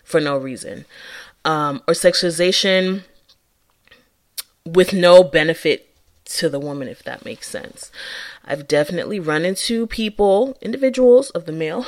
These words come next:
<laughs> gender, who categorically are like, "Yeah, I, I, I like the anklets because it means this, this, this, and the third." I'm like, "Okay,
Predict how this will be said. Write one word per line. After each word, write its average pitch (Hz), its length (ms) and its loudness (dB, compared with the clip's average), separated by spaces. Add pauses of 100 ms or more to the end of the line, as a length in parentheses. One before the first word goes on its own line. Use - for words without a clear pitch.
<laughs> 208 120 -10
gender, 185 380 -2 (640)
who 202 340 -6
categorically 175 640 2
are 156 100 0
like, 147 260 -4
"Yeah, 156 280 0 (580)
I, 151 260 -4 (120)
I, 143 400 0 (320)
I 131 320 -12 (420)
like 180 320 4
the - 140 2
anklets 208 560 2
because 156 360 -6
it - 80 -6
means 160 280 -6
this, 151 180 -8
this, 147 140 -12
this, 143 160 -10
and 139 120 -10
the 120 80 -12
third." 127 320 -4
I'm 131 120 -16
like, 120 200 -18
"Okay, - 280 -18